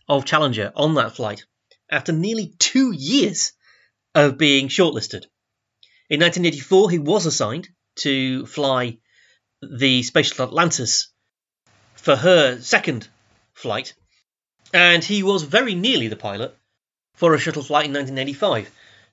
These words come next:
But again, somebody else took the helm on that mission, and that meant he was aboard Challenger.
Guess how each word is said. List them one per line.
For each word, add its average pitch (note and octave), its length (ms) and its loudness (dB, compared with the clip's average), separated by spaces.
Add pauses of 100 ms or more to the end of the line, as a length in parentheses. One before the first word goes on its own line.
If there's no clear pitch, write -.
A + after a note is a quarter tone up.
(220)
But C3+ 240 -2
again, C#3 300 0 (840)
somebody C#3 340 2
else C3 280 0 (120)
took - 180 -10
the D3 80 -10
helm C3+ 300 -2
on A#2 140 -4
that A2+ 140 -6
mission, E3 340 -6 (440)
and C#3 540 2
that E3+ 260 0
meant C#3 260 -10 (340)
he D#3 160 -6
was C#3 120 -8
aboard C3 280 -8
Challenger. A2+ 360 -10